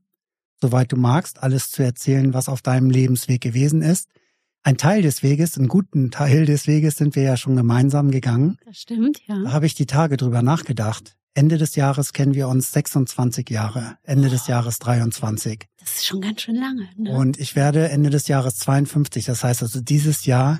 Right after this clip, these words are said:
Speaker 1: kenne ich dich mein halbes Leben lang.
Speaker 2: <laughs>
Speaker 1: Und das ist schön, das sagen zu können.
Speaker 2: Ja, das finde ich auch sehr schön, sehr, äh,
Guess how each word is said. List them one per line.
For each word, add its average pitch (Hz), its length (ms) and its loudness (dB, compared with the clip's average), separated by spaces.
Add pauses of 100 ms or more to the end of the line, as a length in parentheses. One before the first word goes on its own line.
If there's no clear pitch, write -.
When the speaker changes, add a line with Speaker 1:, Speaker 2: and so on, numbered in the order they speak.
(140)
Speaker 1:
kenne 139 220 2
ich 127 100 -4
dich 135 320 -2
mein 120 220 0
halbes 131 400 2
Leben 123 260 2
lang. 107 340 -4
Speaker 2:
<laughs> - 440 -4
Speaker 1:
Und 240 200 -4
das 120 120 0
ist 117 140 -4
schön, 131 300 2
das 113 140 -2
sagen 120 300 0
zu 120 100 -6
können. 113 320 -4 (180)
Speaker 2:
Ja, 220 300 0
das 208 180 -6
finde 233 220 0
ich 214 140 -2
auch 220 100 0
sehr 226 260 -2
schön, 220 440 0
sehr, 196 520 -2
äh, 190 180 -6